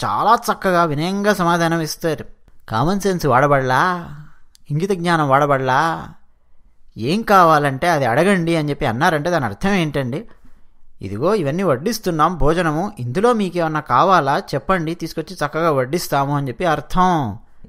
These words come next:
ఈ విషయం అర్థం చేసుకోవడానికి పెద్ద పెద్ద పీహెచ్డీలు ఇవన్నీ చేయాలా? అసలు చదివే అవసరం లేదు ఈ చిన్న విషయాన్ని అర్థం చేసుకోవడానికి.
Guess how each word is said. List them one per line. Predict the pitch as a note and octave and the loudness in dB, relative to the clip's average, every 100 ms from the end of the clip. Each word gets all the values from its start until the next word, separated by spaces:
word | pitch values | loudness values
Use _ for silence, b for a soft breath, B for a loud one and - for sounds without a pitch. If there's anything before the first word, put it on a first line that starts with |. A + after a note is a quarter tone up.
| - | -12
ఈ | C3+ | -6
విషయం | C3+ C3+ G3+ | -4 -2 2
అర్థం | F#3 D3 E3+ F#3 | 2 2 0 -2
చేసుకోవడానికి | E3+ D#3+ D#3+ D#3 D3 C#3 C#3 D3+ E3+ C#3+ | -2 -2 0 2 0 -2 -6 -4 -4 -4
పెద్ద | C#3 | -4
పెద్ద | D3+ | -4
పీహెచ్డీలు | C#3+ D3 E3+ D#3+ D#3+ D#3 | -4 -2 -2 -2 -4 -2
ఇవన్నీ | D3 D3+ | -2 0
చేయాలా? | C#3+ C#3 C#3 B2 D#3+ C#3 - - - - - - - | 0 2 2 2 0 -2 -8 -20 -20 -20 -20 -18 -10
అసలు | C3 A#2+ | -10 -8
చదివే | B2 A#2 C3+ F3+ | -6 -2 2 4
అవసరం | E3+ E3+ E3+ D#3+ | 2 0 -2 -2
లేదు | D3 C#3 - | -2 -4 -6
ఈ | B2+ C#3 | -8 -6
చిన్న | D3 D#3+ | -4 -2
విషయాన్ని | C#3+ D3 E3 | -2 -2 -2
అర్థం | D3 B2+ D3 | -2 -2 -2
చేసుకోవడానికి. | C3+ - C3+ C3+ B2+ G2+ - | -4 -4 -2 0 -2 -6 -14